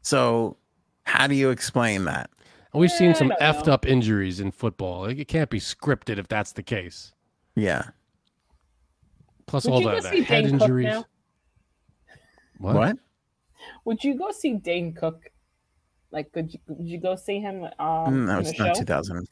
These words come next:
Speaker 1: four. No, why would, what is, what
Speaker 3: I,
Speaker 1: year
Speaker 3: I'm
Speaker 1: is it?
Speaker 3: just wondering.
Speaker 1: No, I would go see Dane Cook. I still think he's funny.
Speaker 2: I like his old
Speaker 3: You
Speaker 2: stuff. I don't, haven't
Speaker 3: don't
Speaker 2: seen his
Speaker 3: you
Speaker 2: stuff in a while.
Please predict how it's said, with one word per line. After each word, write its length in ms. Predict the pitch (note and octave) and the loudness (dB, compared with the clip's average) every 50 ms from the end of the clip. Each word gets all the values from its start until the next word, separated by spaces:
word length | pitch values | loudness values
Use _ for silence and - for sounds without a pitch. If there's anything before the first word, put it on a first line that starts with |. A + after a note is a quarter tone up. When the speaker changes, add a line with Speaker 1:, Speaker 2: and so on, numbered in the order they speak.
| _ | _
Speaker 1:
four. 300 | - F2 F2+ G#2 A#2 C3 C3 | -4 -2 0 0 0 -2 -2
No, 240 | A2 A#2+ A#2+ F#2 D#2+ | -2 -2 -2 -2 -2
why 260 | D#2+ E2+ G2 G#2 G#2+ G#2+ | -4 -4 -2 -2 -2 -2
would, 260 | G#2 F#2 F2+ F#2 - - | -4 -4 -6 -10 -12 -10
what 200 | - - G#2 G#2+ | -6 -4 -4 -2
is, 120 | G2+ - - | -4 -6 -8
what 220 | - - A#2+ A#2+ - | -10 -8 -2 2 4
Speaker 3:
I, 80 | B3 - | 4 6
Speaker 1:
year 80 | - - | 6 6
Speaker 3:
I'm 60 | A3 | 4
Speaker 1:
is 60 | G3+ | 4
it? 20 | |
Speaker 3:
just 180 | G3 G3 - - | 2 -4 -4 -4
wondering. 380 | E3+ C#3 D3 C#3+ C#3+ D3+ E3+ - - _ _ _ _ _ _ _ _ _ _ _ - | -4 -4 -4 -6 -10 -12 -14 -14 -18 _ _ _ _ _ _ _ _ _ _ _ 4
Speaker 1:
No, 140 | D#3 D#3+ D3+ | 4 6 6
I 180 | C#3+ C#3+ E3 | 6 6 6
would 100 | G3+ G#3 G3 | 6 6 4
go 80 | C#3 | 2
see 140 | A#2 - A2+ | 2 0 0
Dane 180 | F#2 G2+ F#2+ F#2+ | 0 0 -2 0
Cook. 200 | - G2+ G2 - | -2 -2 0 0
I 60 | B2+ | 0
still 160 | - - C3+ | 0 0 0
think 160 | - G2 - - | 0 -2 -6 -8
he's 100 | F#2+ - | -10 -4
funny. 240 | - F#2 G2+ A2+ - _ _ _ _ - _ _ _ _ _ _ _ _ _ _ _ _ _ _ _ _ _ _ _ _ _ - | -2 -2 -2 -2 -6 _ _ _ _ -20 _ _ _ _ _ _ _ _ _ _ _ _ _ _ _ _ _ _ _ _ _ -6
Speaker 2:
I 80 | D3 D3+ | -4 -2
like 140 | D#3+ C#3 - | -2 -2 -2
his 120 | A2+ F#2 | -2 -2
old 140 | G2+ G#2 G3+ | 0 2 4
Speaker 3:
You 100 | A#3 C4+ | 4 4
Speaker 2:
stuff. 260 | A3 F#3+ G#3+ - - | 4 2 -2 -4 -4
I 60 | G#2+ | -4
don't, 200 | G#2 G#2+ G#2 G#2 F3+ | -2 -2 -4 -4 0
haven't 20 | - | 2
Speaker 3:
don't 200 | B3 C4+ D#4 D#4 | 2 2 2 2
Speaker 2:
seen 220 | - - - - | -2 -2 -2 0
his 80 | C4+ C4+ | 0 0
Speaker 3:
you 40 | B3+ | -2
Speaker 2:
stuff 180 | - F#2 - - | -4 -8 -8 -10
in 60 | F#2+ | -10
a 40 | E2+ | -10
while. 320 | E2+ F2 F#2+ F#2 F2 E2 | -8 -6 -6 -6 -6 -8